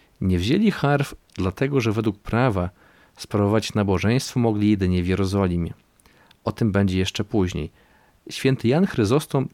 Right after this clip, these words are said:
tak komentuje te słowa. „Wielka była u tych ludzi miłość do miasta Jeruzalem. Wielkie było także pragnienie, by tam powrócić. Póki cieszyli się szczęściem, stale byli niezadowoleni i zuchwali.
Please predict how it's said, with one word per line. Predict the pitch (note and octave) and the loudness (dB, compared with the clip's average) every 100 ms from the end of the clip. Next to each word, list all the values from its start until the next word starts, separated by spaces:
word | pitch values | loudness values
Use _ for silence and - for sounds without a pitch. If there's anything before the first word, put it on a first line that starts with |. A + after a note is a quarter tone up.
| - | -2
tak | D#3+ - | -2 -2
komentuje | - A2+ G#2+ G2+ F#2+ | -2 0 0 0 -2
te | F#2 G#2+ | 0 -4
słowa. | - F#2+ D#2+ - _ _ _ _ _ _ _ _ _ - | -4 -4 -4 -8 _ _ _ _ _ _ _ _ _ -10
„Wielka | E2+ G#2+ D#3+ - B2+ | 0 2 2 0 0
była | B2 C#3+ | 2 2
u | C3 | 2
tych | A#2+ - - | 0 -4 0
ludzi | A#2+ G#2 G#2+ | 0 2 -2
miłość | F#2+ G2+ C3 A#2 G2 | 0 0 2 2 2
do | G2+ | 0
miasta | F#2 F2+ E2+ - | 0 -2 -6 -6
Jeruzalem. | F#2 F#2 F#2+ G#2+ G2+ F2 D#2+ _ _ _ _ _ _ _ _ - - | -4 -2 0 0 0 0 -4 _ _ _ _ _ _ _ _ -20 -8
Wielkie | F#2 G2+ G2+ A#2+ | 0 0 0 -2
było | G#2+ A2+ G#2+ | 2 2 2
także | - A#2 G#2 | 0 0 0
pragnienie, | A2+ - F#2 F#2 F2+ F2+ | -2 -4 -2 -2 0 0
by | G2+ | -2
tam | G2+ F2 | -2 -2
powrócić. | B2 C3+ C3 F#2 - - - _ _ _ _ _ _ _ _ _ | -2 0 -2 -4 -10 -16 -18 _ _ _ _ _ _ _ _ _
Póki | - B2 B2 | -4 -2 -2
cieszyli | - A2+ E3 F3+ | 0 2 2 2
się | - D3 | 2 0
szczęściem, | - - A2+ A2 - C3+ B2 | 0 -2 0 -2 -2 -4 -4
stale | - C#3+ C#3 A2 | -4 0 2 2
byli | F#2+ F#2+ F#2 G#2 | 0 0 0 0
niezadowoleni | G#2 G2+ G2+ G2 G2+ F2+ F2 | 0 2 0 2 2 2 0
i | F2+ | 0
zuchwali. | F#2+ G#2 - A2+ E2+ D#2+ | -2 -4 -2 -2 -2 -4